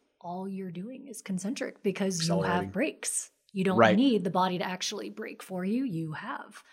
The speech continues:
Speaker 1: brakes
Speaker 2: Brakes.
Speaker 1: that'll slow things down. So
Speaker 2: Or
Speaker 1: the body doesn't have to do that.
Speaker 2: if things go horribly wrong, a
Speaker 1: Ugh.
Speaker 2: mountain or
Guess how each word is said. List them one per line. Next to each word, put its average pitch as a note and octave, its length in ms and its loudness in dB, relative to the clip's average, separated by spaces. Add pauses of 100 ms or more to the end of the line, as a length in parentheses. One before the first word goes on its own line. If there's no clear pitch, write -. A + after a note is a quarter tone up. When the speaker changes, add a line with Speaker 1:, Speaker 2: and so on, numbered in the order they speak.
(640)
Speaker 1:
brakes F3+ 320 -2
Speaker 2:
Brakes. - 320 -6
Speaker 1:
that'll G3 180 2
slow F3+ 220 2
things G3+ 260 -6
down. - 240 -6
So G3+ 160 4
Speaker 2:
Or F#3+ 80 2
Speaker 1:
the F3 100 -4
body F3+ 360 -2
doesn't E3+ 300 -8
have - 260 -8
to - 80 -16
do - 180 -12
that. - 140 -12
Speaker 2:
if - 60 -8
things G#2 260 0
go G2+ 100 -2
horribly G#2+ 340 4
wrong, F#2+ 380 0 (240)
a G#3 60 2
Speaker 1:
Ugh. G3+ 80 6
Speaker 2:
mountain G#2 420 0
or F2+ 300 -6